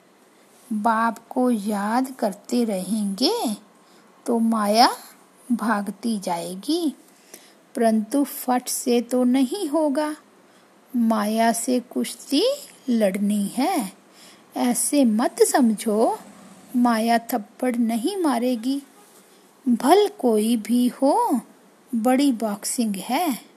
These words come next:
बहुत डर जाते हैं। माया एकदम नाक में दम कर देती है।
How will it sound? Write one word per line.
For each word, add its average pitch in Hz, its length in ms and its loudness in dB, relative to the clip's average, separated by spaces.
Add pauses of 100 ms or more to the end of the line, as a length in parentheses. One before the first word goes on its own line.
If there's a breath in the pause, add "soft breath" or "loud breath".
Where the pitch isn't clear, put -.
(920 soft breath)
बहुत 233 760 0 (140)
डर 247 280 4
जाते 262 560 -2
हैं। 294 300 0 (640)
माया 240 600 2 (160)
एकदम 262 560 -2 (140)
नाक 240 600 0
में 277 320 0
दम 320 280 4
कर 320 220 2
देती 294 500 -2
है। 294 260 0